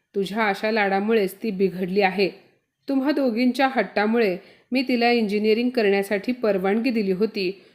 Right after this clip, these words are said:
पण आता तिच्या डोक्यात हे सिव्हिल सेवेत नोकरी करण्याचे खूळ कुठून आले? हे काही सोपे आहे का? खूप वर्ष लागतात ही परीक्षा पास व्हायला, पण यश मिळत नाही.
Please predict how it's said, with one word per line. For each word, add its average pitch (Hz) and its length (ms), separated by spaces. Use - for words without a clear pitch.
पण 220 80
आता 214 240
तिच्या 233 340
डोक्यात 202 440
हे 262 80
सिव्हिल 254 360
सेवेत 247 400
नोकरी 226 360
करण्याचे 214 460
खूळ 262 220
कुठून 202 400
आले? 202 280
हे 226 60
काही 220 280
सोपे 220 320
आहे 214 240
का? 214 220
खूप 311 260
वर्ष 220 300
लागतात 262 540
ही 233 60
परीक्षा 208 400
पास 196 340
व्हायला, 196 360
पण 214 220
यश 214 320
मिळत 180 300
नाही. 196 340